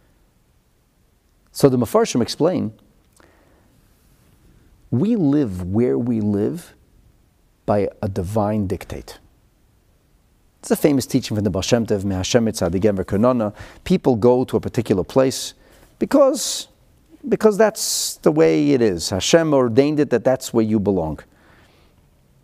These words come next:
This can be found in a number of different places in, in the Hayom Yom, where we hear about Hashem draws a person to a certain place because that's where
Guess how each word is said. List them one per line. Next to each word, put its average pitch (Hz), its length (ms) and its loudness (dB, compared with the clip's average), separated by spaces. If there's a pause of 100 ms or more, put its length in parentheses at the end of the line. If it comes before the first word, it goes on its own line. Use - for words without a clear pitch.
(440)
This - 160 -2
can 113 120 0
be 101 80 0
found 107 400 0
in 92 200 0
a 90 60 -2
number 113 280 2
of 98 100 -2
different 107 280 -4
places 101 520 -2 (560)
in, 92 380 -2
in 92 120 -2
the 85 80 -2
Hayom 92 380 0
Yom, 127 340 2 (340)
where - 80 -2
we 90 100 2
hear 117 200 2
about 104 440 -2 (480)
Hashem 131 580 2 (640)
draws 135 600 4
a 117 60 -2
person 147 460 0
to 107 120 -2
a 101 60 -2
certain 127 320 0
place 202 340 0
because 156 500 -4 (720)
that's - 340 -10
where 135 360 -2